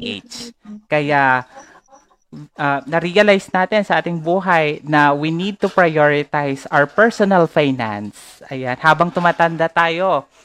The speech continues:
uh, kailangan natin i-prioritize yon. And na-realize ko din na I want to pursue or I want to advocate minimalism, minimal living.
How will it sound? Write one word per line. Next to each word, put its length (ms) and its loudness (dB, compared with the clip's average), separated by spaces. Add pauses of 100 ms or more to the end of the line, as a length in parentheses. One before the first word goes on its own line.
(420)
uh, 120 -16
kailangan 400 -4
natin 320 -4
i-prioritize 960 -6
yon. 360 -4 (160)
And 400 2 (400)
na-realize 640 2
ko 100 0
din 300 0
na 160 -6
I 160 0
want 400 -2
to 80 -2
pursue 640 0
or 160 0
I 160 0
want 320 0
to 80 -2
advocate 720 0 (200)
minimalism, 1080 2 (240)
minimal 440 6
living. 600 -2